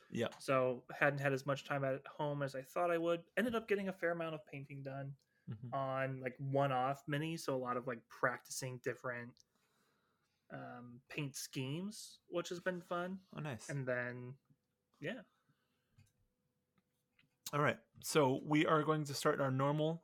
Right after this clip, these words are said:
Speaker 1: uh, starting point here. So we're gonna talk about our little short stories that we have to introduce the armies that we are currently running. So I'm gonna go ahead and, uh, read my little blurb, and then after that, Will will read hers.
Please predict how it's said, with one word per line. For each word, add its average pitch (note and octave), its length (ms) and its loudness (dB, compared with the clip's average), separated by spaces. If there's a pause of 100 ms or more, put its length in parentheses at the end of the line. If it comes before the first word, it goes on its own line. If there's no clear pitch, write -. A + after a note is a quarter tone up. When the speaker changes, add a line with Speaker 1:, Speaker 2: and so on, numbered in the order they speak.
(120)
Speaker 1:
uh, A#2 340 6
starting C3 480 2
point C3 280 -2
here. C#3 120 0
So - 140 -6
we're C3 60 -2
gonna C3 140 -2
talk D#3+ 440 2 (140)
about C3 600 0 (880)
our B2+ 140 6
little C3 180 2
short F3 240 2
stories E3 320 2
that D#3+ 80 -2
we D3+ 80 2
have D3 240 2
to - 100 -4
introduce D3+ 420 2
the - 100 -4
armies C3+ 360 0
that B2 100 -4
we B2 120 -4
are C3 100 -4
currently C#3 520 -4
running. B2 340 -6 (220)
So - 140 -14
I'm C3+ 60 -6
gonna C3+ 140 -6
go C3+ 180 -2
ahead C3+ 380 0
and, A2+ 400 0
uh, A2 260 -2
read C3+ 160 2
my C3+ 120 0
little A#2+ 200 -2
blurb, D#3 320 2
and E3 120 0
then D3+ 120 -6
after B2+ 300 -2
that, E3+ 220 -4 (520)
Will A#2+ 240 0
will B2 180 0
read B2 200 0
hers. D#3+ 520 -2